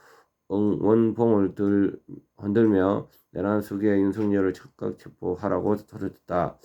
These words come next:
한편 이날 대통령 관저 입구는 공수처의 이 차 체포영장 집행에 대비한 듯 경비가 더욱 사명해지 모-,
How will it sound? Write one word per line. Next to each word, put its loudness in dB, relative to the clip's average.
한편 2
이날 4
대통령 2
관저 0
입구는 2
공수처의 2
이 -2
차 0
체포영장 0
집행에 -2
대비한 0
듯 0
경비가 2
더욱 2
사명해지 -2
모-, -2